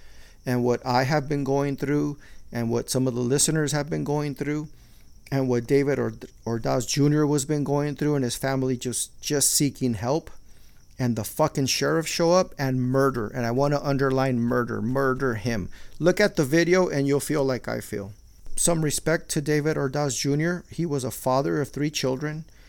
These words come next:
He graduated from the local Garfield High School, where he played football. As a young man, he was an altar boy and lector at Our Lady of Lourdes Catholic Church.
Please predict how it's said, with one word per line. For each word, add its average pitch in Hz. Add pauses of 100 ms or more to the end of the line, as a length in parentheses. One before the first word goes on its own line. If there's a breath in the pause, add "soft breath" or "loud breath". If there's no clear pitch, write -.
(180 soft breath)
He 127
graduated 143
from 135
the 123
local 143
Garfield 139
High 131
School, 170 (500 soft breath)
where 143
he 135
played 147
football. 180 (200)
As 127
a 131
young 147
man, 147
he 143
was 139
an -
altar 147
boy 190 (160)
and 131
lector 160 (200)
at 127
Our 147
Lady 143
of 123 (180)
Lourdes 139
Catholic 127
Church. -